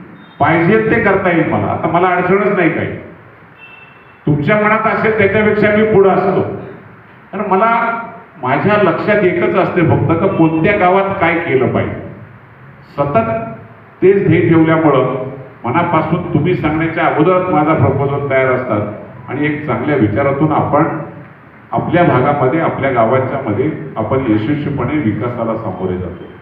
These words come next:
हा विश्वास आहे लोकांना, हे होणारच साहेबांच्याकडे गेल्यावर.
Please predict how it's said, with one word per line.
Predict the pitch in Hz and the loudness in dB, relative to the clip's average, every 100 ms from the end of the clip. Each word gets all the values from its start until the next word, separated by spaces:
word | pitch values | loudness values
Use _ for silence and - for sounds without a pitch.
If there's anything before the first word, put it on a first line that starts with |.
| - - - - - - | -20 -20 -20 -20 -20 -6
हा | 196 | 2
विश्वास | 190 170 196 214 | 4 4 4 2
आहे | 214 196 | 2 2
लोकांना, | 156 147 180 - - - - 160 | 2 2 2 0 -4 -8 -2 2
हे | 156 | 6
होणारच | 190 165 - 165 202 185 147 | 6 4 4 4 2 2 2
साहेबांच्याकडे | 139 156 165 165 160 151 | 2 2 0 0 -2 0
गेल्यावर. | 139 120 107 92 | 0 0 0 -2